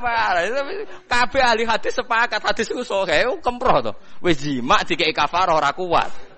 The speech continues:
Malah entuk. Ya sing ngono iku kelakuane sahabat sing ngono.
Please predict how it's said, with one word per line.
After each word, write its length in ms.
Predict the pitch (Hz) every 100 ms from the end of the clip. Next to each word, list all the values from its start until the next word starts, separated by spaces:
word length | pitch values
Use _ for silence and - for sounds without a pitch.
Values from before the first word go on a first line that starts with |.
| - - -
Malah 320 | 160 190 196
entuk. 320 | 214 190 151 - - - - - - - - - - - - - - - _ _ - - - - - - - -
Ya 160 | 117 151
sing 160 | 185
ngono 160 | 185 - 147
iku 160 | -
kelakuane 400 | - 127 131 135
sahabat 480 | 139 135 123 120 -
sing 160 | 123 117
ngono. 160 | 107